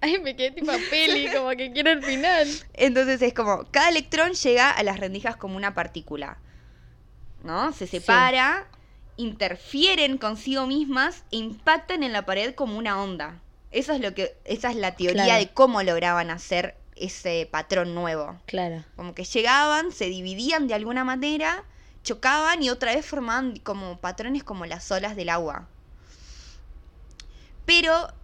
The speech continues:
Speaker 2: pensaban, o sea, ¿cómo puede ser que una partícula existiera en dos lugares al mismo tiempo? O sea, es ilógico. ¿Cómo
Speaker 1: Claro,
Speaker 2: hacía esa
Speaker 1: obvio.
Speaker 2: pate-, esa partícula para partirse si no había nada que la separara? Simplemente era qué.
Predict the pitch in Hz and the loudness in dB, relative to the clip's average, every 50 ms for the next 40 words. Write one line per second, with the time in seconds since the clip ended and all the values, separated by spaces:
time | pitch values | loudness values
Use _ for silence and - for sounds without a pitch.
0 | - - - - - - 233 226 233 - 277 247 226 214 196 202 196 208 190 185 | -20 -20 -20 -10 -6 -4 -4 -4 -2 0 2 2 2 0 -2 -4 -4 -4 -4 -4
1 | - - - - - - 294 320 320 262 294 294 294 - - 320 294 302 320 320 | -6 -12 -16 -10 -6 -4 -2 -2 -2 -2 -2 -2 -4 -4 -2 -2 -2 -2 -2 -4
2 | - - 240 240 247 254 - 233 233 - 277 262 277 277 285 294 285 - 233 214 | -8 -10 -8 -6 -4 -4 -4 -4 -4 -6 -8 -6 -4 -2 -2 -4 -4 -8 -12 -12
3 | - - 240 240 269 269 233 214 226 226 226 220 220 226 226 247 - 214 185 185 | -6 -4 -2 0 0 -2 -2 -6 -8 -8 -4 -2 -2 -2 -2 -4 -6 -8 -8 -8
4 | 196 208 220 220 220 - 262 277 247 202 - 170 156 156 170 - - - 185 180 | -8 -8 -8 -8 -8 -4 -4 -4 -4 -4 -6 -8 -10 -10 -10 -14 -18 -16 -14 -10
5 | 185 175 190 - 208 190 220 240 240 - 175 - - - 170 - - - - - | -10 -10 -8 -8 -6 -4 -4 -4 -4 -6 -10 -10 -10 -12 -12 -12 -12 -12 -12 -12
6 | - - - - - - - - 240 247 254 269 277 262 233 214 190 202 190 185 | -12 -12 -14 -16 -16 -8 -2 0 2 2 2 2 2 2 2 2 2 0 0 0
7 | 185 170 - 196 185 190 208 214 208 190 190 180 - 202 190 202 190 180 175 - | -2 -2 -2 -4 -4 -4 -6 -6 -6 -8 -8 -8 -10 -10 -8 -6 -6 -4 -4 -4
8 | 180 170 170 - 170 175 - 202 196 190 190 180 - 180 175 175 185 196 180 185 | -4 -6 -4 -4 -6 -6 -6 -8 -12 -12 -12 -12 -10 -8 -8 -8 -6 -6 -6 -4
9 | 180 180 180 180 175 180 170 170 170 - 175 170 170 165 165 170 156 156 165 - | -2 -2 -2 -2 -4 -6 -8 -8 -10 -10 -10 -8 -8 -6 -6 -6 -6 -8 -8 -10
10 | 196 196 190 202 190 190 202 208 208 208 196 190 180 180 - - 165 156 156 | -12 -10 -8 -8 -8 -8 -8 -6 -6 -4 -4 -4 -4 -4 -6 -8 -10 -10 -10